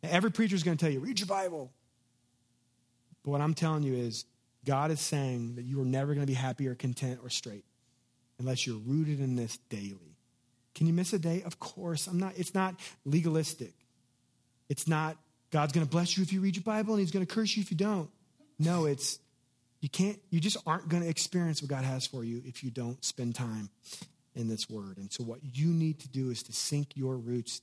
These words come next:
deep into this word, however it works best for you. I was reading yesterday about a tree in the Echo Caves of South Africa. This is a fig tree. Here's a picture of it.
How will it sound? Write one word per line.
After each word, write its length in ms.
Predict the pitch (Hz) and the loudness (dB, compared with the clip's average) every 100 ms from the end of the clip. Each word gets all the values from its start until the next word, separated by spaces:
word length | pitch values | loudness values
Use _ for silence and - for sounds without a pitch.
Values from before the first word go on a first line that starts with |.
| - | -4
deep 220 | 131 135 | -2 0
into 100 | 143 | 0
this 240 | 139 123 131 | 0 -2 -4
word, 320 | 127 113 107 - - | -6 -6 -10 -16 -20
however 380 | - 135 135 131 | -6 -2 0 0
it 100 | 127 | -4
works 240 | 123 117 - | -6 -8 -8
best 300 | 117 - - | -6 -6 -4
for 80 | |
you. 180 | 107 92 78 _ _ _ _ _ _ _ _ _ _ _ _ 151 | -8 -10 -14 _ _ _ _ _ _ _ _ _ _ _ _ 0
I 80 | |
was 120 | 151 131 | 2 4
reading 260 | 185 175 | 4 4
yesterday 380 | 147 143 143 135 | 2 0 2 0
about 220 | 127 123 | 2 -2
a 40 | 113 | -2
tree 460 | - 165 127 117 - _ _ _ _ _ _ _ _ _ | 0 2 2 -2 -6 _ _ _ _ _ _ _ _ _
in 440 | 147 127 123 120 - _ _ _ _ _ _ - | 0 2 0 -2 -8 _ _ _ _ _ _ -2
the 160 | 147 - | 0 2
Echo 280 | 165 180 165 | 2 2 2
Caves 680 | - 165 135 123 123 120 | 4 4 4 2 0 -2
of 120 | 151 127 | -2 -2
South 300 | 147 120 123 | 0 -2 -2
Africa. 540 | 117 - 113 107 - _ _ _ _ _ _ _ _ - | -4 -6 -14 -16 -20 _ _ _ _ _ _ _ _ 0
This 160 | 151 | 2
is 100 | 160 | 2
a 40 | 131 | 0
fig 400 | - 233 220 151 | 0 2 2 0
tree. 220 | - 113 - _ _ _ _ _ _ - | -4 -6 -16 _ _ _ _ _ _ 0
Here's 160 | 196 | 2
a 40 | 185 | 4
picture 320 | 202 - 139 | 2 2 -2
of 140 | 110 | -4
it. 80 | - | -12